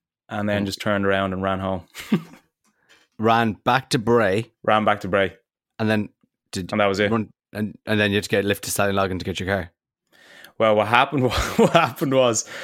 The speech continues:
Speaker 1: <laughs> the gym closes at half seven on a Sunday.
Speaker 2: Yeah.
Speaker 1: So I was thinking,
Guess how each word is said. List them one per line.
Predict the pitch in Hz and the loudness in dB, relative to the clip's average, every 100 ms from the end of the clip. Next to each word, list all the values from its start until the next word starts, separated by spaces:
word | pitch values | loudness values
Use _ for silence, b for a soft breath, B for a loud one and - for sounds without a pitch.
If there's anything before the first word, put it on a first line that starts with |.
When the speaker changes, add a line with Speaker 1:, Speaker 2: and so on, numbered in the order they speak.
| B | B
Speaker 1:
<laughs> | B B B | B B B
the | 120 - - - | -2 -2 0 -2
gym | 127 143 139 143 127 | 0 2 4 2 0
closes | - 120 123 113 101 | 0 2 2 0 0
at | 98 - - | -2 -2 -4
half | 110 107 98 | 2 2 2
seven | - 101 98 | 0 0 0
on | 95 | -2
a | |
Sunday. | 95 - 104 107 90 _ _ _ _ _ | -4 -2 0 0 -2 _ _ _ _ _
Speaker 2:
Yeah. | 104 101 - _ _ _ _ _ - B B B B B _ | -8 -8 -12 _ _ _ _ _ -20 B B B B B _
Speaker 1:
So | - 110 104 | 0 2 2
I | 117 117 | 4 4
was | 117 107 | 2 -2
thinking, | 117 107 101 95 | -2 0 0 -4